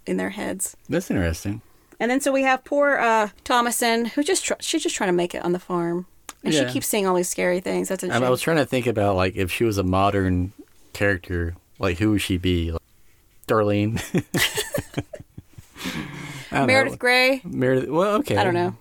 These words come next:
Speaker 2: I know. But yeah, it's, it's so hard to, like, really pin down a character like that given the time and the very weird situation she finds herself in.
Speaker 1: Mm-hmm.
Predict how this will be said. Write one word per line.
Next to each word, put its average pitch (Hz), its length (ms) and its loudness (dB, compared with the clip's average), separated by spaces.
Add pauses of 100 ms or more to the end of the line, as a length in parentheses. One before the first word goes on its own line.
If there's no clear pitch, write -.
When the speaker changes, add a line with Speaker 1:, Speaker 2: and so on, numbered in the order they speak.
(160)
Speaker 2:
I 120 120 -2
know. 120 180 0
But 143 140 2
yeah, 147 200 2
it's, 113 280 0
it's 135 180 2
so 160 180 4
hard 131 260 2
to, 113 80 2
like, 98 180 2
really 107 200 4
pin 104 300 0
down 98 340 2
a 92 80 -2
character 101 260 -2
like 90 140 0
that 90 260 0
given 95 360 0
the 87 260 2 (960)
time 101 540 2
and 92 120 2
the 90 80 2
very 101 300 2
weird 90 480 2 (280)
situation 98 440 -2
she 82 80 -8
finds 92 220 0
herself - 260 -6
in. 82 180 -2
Speaker 1:
Mm-hmm. 196 360 -4